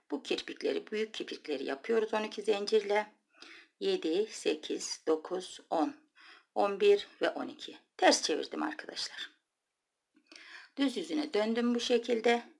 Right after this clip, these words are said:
Bu iki zincirin ikisini de alarak bu şekilde buraya kapattım bu birinci kirpi. Bir, iki, üç, dört, beş,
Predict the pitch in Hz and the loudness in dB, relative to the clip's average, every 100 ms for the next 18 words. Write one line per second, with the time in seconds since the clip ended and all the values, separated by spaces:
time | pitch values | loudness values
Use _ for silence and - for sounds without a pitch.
0 | _ - - - _ _ 254 240 247 240 | _ -20 -20 -20 _ _ 2 2 0 4
1 | 220 190 170 170 175 233 254 - 180 156 | 4 4 0 0 0 -2 -2 -2 -2 0
2 | 147 - - 190 202 202 202 196 202 - | 0 -2 0 4 6 6 8 6 4 0
3 | - _ _ _ _ _ - - 92 - | -10 _ _ _ _ _ -10 -2 0 0
4 | - 78 - - - - - - - - | -4 -6 -4 -4 -4 -6 -6 -6 -8 -6
5 | 156 - - - - - - - - - | -6 -6 -10 -10 -10 -10 -12 -16 -12 -12
6 | - _ _ _ _ _ - _ _ _ | -12 _ _ _ _ _ -20 _ _ _
7 | _ _ _ - _ _ _ 240 247 254 | _ _ _ -20 _ _ _ 0 4 2
8 | - - _ - 208 - 190 185 233 - | 0 -8 _ -8 -4 -2 4 4 4 2
9 | 226 220 220 - - - 185 180 185 - | 0 0 0 -8 -12 -6 2 2 2 -6
10 | - - 185 175 175 - | -18 -6 -2 -2 -4 -6